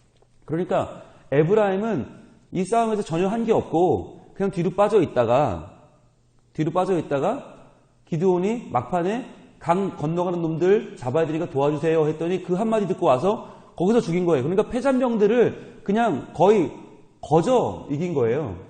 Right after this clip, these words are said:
에브라임은 무서운 적을 이긴 게 아니라 도망가는 적들을 그냥 그 목을 벤 거예요. 그러면서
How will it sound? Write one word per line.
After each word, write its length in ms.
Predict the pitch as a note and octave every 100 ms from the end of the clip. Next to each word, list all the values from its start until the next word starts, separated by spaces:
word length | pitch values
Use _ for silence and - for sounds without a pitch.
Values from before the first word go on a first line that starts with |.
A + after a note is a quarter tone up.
| - - _ _ -
에브라임은 920 | C#3+ F#3+ A3+ G3 G3 G#3 G#2+ - - - _ _ _ -
무서운 360 | D3 G3 A#3 A3
적을 260 | D3+ E3+
이긴 200 | F3 F3
게 80 | E3
아니라 540 | D3 B2+ F3+ C3+ - -
도망가는 460 | C#3 F3 A#3+ B3+ A#3+
적들을 420 | F#3+ C#3 F#3 G3
그냥 560 | E3+ E3+ F#3 B2 - - -
그 80 | G3+
목을 220 | D#3 E3+
벤 200 | C3+ C3+
거예요. 300 | D3+ C3 G2+
그러면서 640 | D3 E3 D#3 C#3+ G#3 A3+